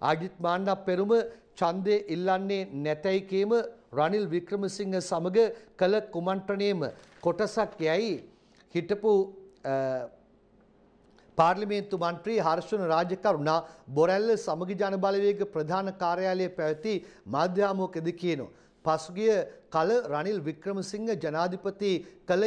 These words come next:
යුතුයයි මතේ ක්‍රියාත්මක වූ බවටත්, සජිත් ප්‍රේමදාස ජයග්‍රහණය වෙනුවෙන් කැප වූයේ නැති බවටත් හිටපු පාර්ලිමේන්තු මන්ත්‍රීවරයා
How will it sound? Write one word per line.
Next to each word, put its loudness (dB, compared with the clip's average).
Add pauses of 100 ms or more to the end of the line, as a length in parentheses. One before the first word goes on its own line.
(100)
යුතුයයි 2 (140)
මතේ 2 (100)
ක්‍රියාත්මක 0
වූ 2
බවටත්, 2 (840)
සජිත් 0
ප්‍රේමදාස 0 (160)
ජයග්‍රහණය -2
වෙනුවෙන් -2 (100)
කැප -4
වූයේ 2
නැති -2
බවටත් 2 (300)
හිටපු -2
පාර්ලිමේන්තු 0
මන්ත්‍රීවරයා 0